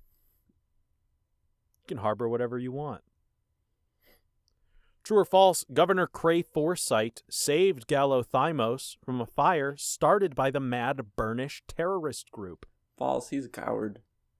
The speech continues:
Speaker 1: True or false, Leo is betrayed by an old man 'cause the old man thinks fascism is just too hard to fight against. You gotta let fascism be fascism.
Speaker 2: True.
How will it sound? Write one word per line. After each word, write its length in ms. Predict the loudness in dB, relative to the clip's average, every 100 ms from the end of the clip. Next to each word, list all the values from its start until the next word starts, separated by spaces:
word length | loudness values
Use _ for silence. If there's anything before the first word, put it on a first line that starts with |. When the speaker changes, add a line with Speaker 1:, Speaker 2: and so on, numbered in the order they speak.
| _ _ _ _ _ _
Speaker 1:
True 120 | 2
or 60 | 2
false, 320 | 6 4 4
Leo 480 | -4 0 4 6 6
is 100 | 2
betrayed 480 | -2 -4 0 0 2
by 140 | 2
an 140 | 0 0
old 300 | 0 0 -2
man 400 | -2 -2 -4 -4
'cause 160 | -4
the 80 | -2
old 240 | 2 2 2
man 220 | 0 2
thinks 260 | -2 -2
fascism 580 | -2 0 2 2 -2 -2
is 100 | -4
just 300 | -4 -10 -10 _
too 260 | -4 -2 0
hard 260 | 2 2
to 80 | 0
fight 280 | -2 -2 -2
against. 480 | -4 -10 -14 -18 -4
You 140 | -4
gotta 320 | 2 2 4
let 240 | 2 -2 -6
fascism 540 | -6 -6 -6 -10 -10
be 100 | -12
fascism. 760 | -12 -12 -12 -12 -18 -18 -20 -20 _ _ _ _ _ _ _ _ _ _ _ _ _ _ _ _
Speaker 2:
True. 340 | 2 4 2